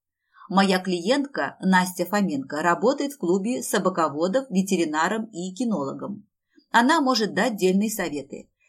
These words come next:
как приучить малышку к пелёнке, чем кормить, когда купать и выгуливать». «У тю-тю, наша куколка», нежничает Саманта. «Предлагаю туда заехать по пути домой». «Хорошо, Сэм».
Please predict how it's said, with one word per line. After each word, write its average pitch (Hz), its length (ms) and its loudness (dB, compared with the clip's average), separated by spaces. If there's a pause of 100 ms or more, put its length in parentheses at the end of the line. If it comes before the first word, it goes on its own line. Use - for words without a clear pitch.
(100)
как 320 260 0
приучить 208 520 -2
малышку 185 580 -2
к - 80 -20
пелёнке, 151 680 -6 (120)
чем 269 280 -2
кормить, 156 580 -2 (160)
когда 202 320 4
купать 214 500 -2
и 196 80 2
выгуливать». 147 720 -2 (340)
«У 294 140 0
тю-тю, 269 840 -2
наша 208 360 4
куколка», - 720 -6 (280)
нежничает 175 580 -2
Саманта. 180 460 -10 (480)
«Предлагаю 226 600 2
туда 196 280 4
заехать 180 580 -2
по 208 140 -4
пути 175 300 -2
домой». 143 460 -6 (240)
«Хорошо, 247 460 0
Сэм». 143 400 -10